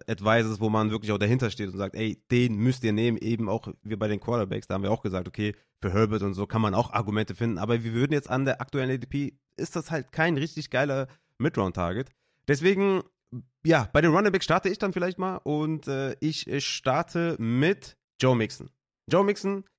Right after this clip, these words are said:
ist momentan Running Back siebzehn per A D P. Er ist bei mir der Running Back sieben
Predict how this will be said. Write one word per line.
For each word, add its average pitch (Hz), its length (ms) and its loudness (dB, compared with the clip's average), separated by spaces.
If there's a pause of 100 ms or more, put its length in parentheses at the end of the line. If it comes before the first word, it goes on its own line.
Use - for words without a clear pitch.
(220)
ist 175 160 4
momentan 170 400 4
Running 151 180 4
Back 143 160 0
siebzehn 185 500 0
per 180 160 4
A 156 60 4
D 156 100 2
P. 190 340 -4 (180)
Er 143 200 4
ist 156 320 -2
bei 135 200 4
mir 170 520 2 (160)
der 143 180 4
Running 135 300 2
Back 139 200 0
sieben 123 520 2